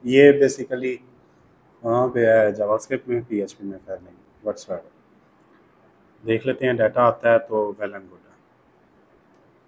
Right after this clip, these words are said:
इसी तरह मैं फिर बाकी यूआरएल्स को भी update कर दूँगा, ताकि उनकी भी जो format हो वही, Main मेरे कहने का मतलब है बाकी जो functions हैं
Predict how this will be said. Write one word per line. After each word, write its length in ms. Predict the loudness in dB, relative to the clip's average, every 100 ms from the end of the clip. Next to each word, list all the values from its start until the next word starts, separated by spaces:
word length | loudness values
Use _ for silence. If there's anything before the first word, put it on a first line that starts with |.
| _ -8
इसी 260 | -6 -2 0
तरह 200 | 4 4
मैं 140 | 4
फिर 120 | 0 2
बाकी 300 | 4 4 4
यूआरएल्स 420 | 6 8 6 2
को 140 | -2
भी 140 | 0 0
update 300 | 0 -4 -2
कर 160 | -2
दूँगा, 280 | -2 -4 -4 -6 _ _ 0
ताकि 580 | 2 2 0 -2 -2 -6 _ _ _ _ _ _ _ _ _ _
उनकी 280 | -4 -2 2
भी 80 | 2
जो 140 | 2
format 480 | 2 2 0 -4 -4
हो 260 | -2 -2 -10 _ _
वही, 80 | -20 -20 _
Main 420 | -4 0 0 -2 -6
मेरे 180 | -6
कहने 220 | -4 -4 -4
का 80 |
मतलब 340 | -6 -8 -6 -4
है 60 | -4
बाकी 280 | -6 -8 -8
जो 140 | -10 -10 _ _ _
functions 560 | -4 -2 -2 -6 -8
हैं 80 | -10